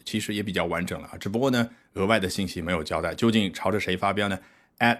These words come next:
crew members for not doing something，因为他们没有做某件事呢，哎，所以阿汤哥就对着这一群 crew members 发飙。我们对于这个 crew 有一个正确的理解，离不开另外的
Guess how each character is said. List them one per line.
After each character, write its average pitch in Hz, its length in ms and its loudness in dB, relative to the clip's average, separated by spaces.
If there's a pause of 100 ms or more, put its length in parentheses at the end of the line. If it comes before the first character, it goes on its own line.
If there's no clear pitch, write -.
(200)
crew 143 300 4
members 80 600 0 (120)
for 165 420 6
not 117 400 4 (140)
doing 95 380 2
something， - 500 -6
因 123 140 2
为 117 80 4
他 117 140 0
们 113 100 6
没 98 160 4
有 127 180 4
做 104 200 2
某 82 160 0
件 92 180 -2
事 113 200 4
呢， 101 260 2 (280)
哎， 107 280 4
所 104 220 0
以 92 60 4
阿 - 140 -4
汤 90 160 -2
哥 90 160 2
就 90 260 0
对 110 220 2
着 78 120 -2
这 87 120 -2
一 78 60 -2
群 85 220 -6
crew 104 280 0
members 80 360 -2
发 78 160 -2
飙。 82 200 -2
我 82 100 -4
们 95 120 -2
对 123 100 0
于 120 60 2
这 113 100 0
个 107 120 0
crew 107 580 2
有 85 140 -4
一 87 40 -10
个 95 80 -6
正 139 160 -2
确 120 120 -2
的 104 100 -2
理 95 160 0
解， 82 260 -2 (360)
离 98 100 0
不 107 100 0
开 110 180 0
另 151 220 0
外 98 160 2
的 78 160 -8